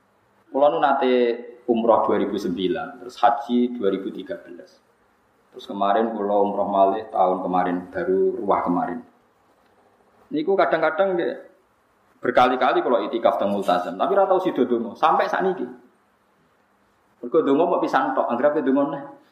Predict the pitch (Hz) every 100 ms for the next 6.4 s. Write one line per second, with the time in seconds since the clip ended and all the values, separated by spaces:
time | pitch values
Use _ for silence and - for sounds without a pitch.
0 | _ - 113 120 120 127 123 120 117 117
1 | 117 104 92 95 101 95 95 95 - -
2 | - - - - - - - 330 - -
3 | 226 214 202 196 208 208 202 196 190 190
4 | 185 - 170 151 - 120 - 139 - 151
5 | 143 139 - 101 101 101 147 117 117 117
6 | 120 120 110 -